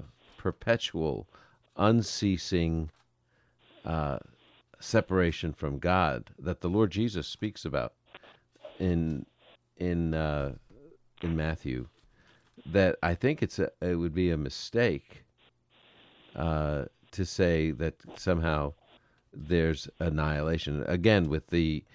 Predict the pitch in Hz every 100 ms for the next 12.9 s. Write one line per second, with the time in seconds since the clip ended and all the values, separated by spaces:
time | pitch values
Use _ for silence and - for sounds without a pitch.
0 | - _ - 90 101 90 85 98 95 73
1 | 80 - 113 117 110 - 82 78 76 69
2 | 87 87 - 85 - 78 - - 101 104
3 | - - - - 80 82 78 73 50 -
4 | - - 87 73 71 - 76 80 - 76
5 | 71 76 67 67 67 - - 71 71 78
6 | 67 65 73 90 87 78 76 - 71 69
7 | 67 78 80 80 73 76 73 90 87 78
8 | 69 67 - - - - 107 85 87 82
9 | - - _ - 98 98 82 - - -
10 | _ _ _ _ - 98 110 90 - 85
11 | 82 76 - 73 69 - 98 - 80 67
12 | 64 - - 65 80 85 78 69 64